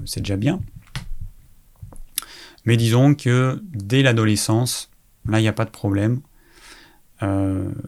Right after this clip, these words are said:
et puis les adultes, euh, il suffit juste qu'ils le fassent en fonction de leur capacité. On va pas jeûner, euh, deux semaines si on est maigre comme un clou. Si on n'a pas d'énergie, on fera, euh, vingt-quatre heures. Voilà.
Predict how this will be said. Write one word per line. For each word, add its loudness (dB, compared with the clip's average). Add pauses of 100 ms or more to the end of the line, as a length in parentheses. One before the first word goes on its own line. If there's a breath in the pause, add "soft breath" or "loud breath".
et -2
puis -6
les 0
adultes, -2
euh, -6 (340)
il -14
suffit -4
juste 0
qu'ils 0
le 2
fassent 0 (500 loud breath)
en 0
fonction -2
de 4
leur 0
capacité. -4 (520)
On -20
va -20
pas 2
jeûner, 0
euh, -2
deux -2
semaines 2
si 0
on -2
est -2
maigre 2
comme -2
un -4
clou. 0 (440 loud breath)
Si -4
on 2
n'a -2
pas 2
d'énergie, 2
on -4
fera, 2
euh, 2
vingt-quatre 0
heures. 0 (120)
Voilà. -6